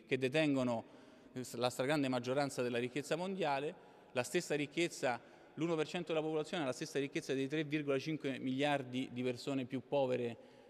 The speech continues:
eh, del pianeta. Ehm, e ovviamente questa, questo potere economico-finanziario è un potere che, eh, è talmente grande, è talmente forte,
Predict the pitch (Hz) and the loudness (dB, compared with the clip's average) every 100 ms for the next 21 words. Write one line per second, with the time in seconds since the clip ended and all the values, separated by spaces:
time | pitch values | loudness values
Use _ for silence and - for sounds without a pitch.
0 | - 110 - - 117 - 123 110 110 131 | -8 -6 -6 -4 -4 0 0 0 -4 -8
1 | - - - - - - - - _ _ | -12 -20 -20 -20 -20 -20 -20 -20 _ _
2 | _ _ _ 147 151 143 135 127 117 113 | _ _ _ -2 2 4 4 2 0 0
3 | 113 110 110 - - - - - - - | -2 -4 -6 -10 -16 -20 -20 -20 -20 -20
4 | - - - - _ _ _ _ _ - | -20 -20 -20 -20 _ _ _ _ _ -4
5 | 170 180 220 190 185 165 156 151 139 156 | -2 0 0 0 0 0 4 6 6 4
6 | 180 175 160 175 151 147 160 156 151 175 | 0 2 2 4 4 4 4 2 0 -2
7 | 202 - 170 160 180 170 170 208 190 185 | -2 0 2 4 4 2 2 2 2 2
8 | 190 175 - - - 151 - 123 120 - | 0 -6 -14 -6 0 0 0 -6 -6 -6
9 | 131 147 156 214 208 175 165 131 120 147 | 0 2 4 2 2 4 4 4 2 0
10 | 196 208 180 156 131 - 165 - | 0 -2 -2 0 -2 -2 -6 -8